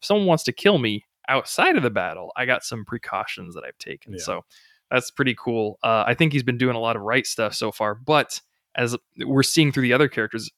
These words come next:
Speaker 1: uh, he's, he's drifting away.
Speaker 2: Yeah.
Speaker 1: And, uh, he's drawn a lot in the art of these chapters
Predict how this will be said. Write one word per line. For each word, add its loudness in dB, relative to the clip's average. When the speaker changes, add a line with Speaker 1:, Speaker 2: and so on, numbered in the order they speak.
Speaker 1:
uh, -12
he's, -6
he's -6
drifting -8
away. -14
Speaker 2:
Yeah. -16
Speaker 1:
And, -4
uh, 2
he's -6
drawn 2
a 2
lot 0
in -8
the -8
art 0
of -4
these -2
chapters 0